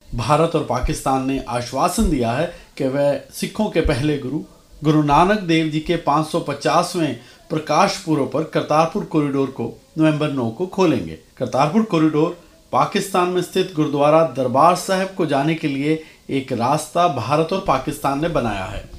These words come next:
अब भारत और पाकिस्तान अपनी अपनी तरफ करतारपुर corridor का उद्घाटन नौ नवंबर को करेंगे। प्रधानमंत्री नरेंद्र मोदी डेरा बाबा नानक में और पाकिस्तान के प्रधानमंत्री इमरान खान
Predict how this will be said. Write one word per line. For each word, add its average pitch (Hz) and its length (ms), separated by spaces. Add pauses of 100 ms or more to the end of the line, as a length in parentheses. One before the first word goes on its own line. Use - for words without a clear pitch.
(420)
अब 127 240
भारत 156 500 (320)
और 156 200
पाकिस्तान 151 680 (380)
अपनी 233 300
अपनी 180 240
तरफ 147 440
करतारपुर 160 520
corridor 139 520
का 135 80
उद्घाटन 131 600 (300)
नौ 139 240
नवंबर 123 440
को 196 160
करेंगे। 104 460 (260)
प्रधानमंत्री 170 580
नरेंद्र 180 460
मोदी 156 440 (280)
डेरा 139 240
बाबा 123 280
नानक 127 420
में 262 240 (260)
और 151 180
पाकिस्तान 147 480
के 135 120
प्रधानमंत्री 147 640
इमरान 156 420
खान 139 280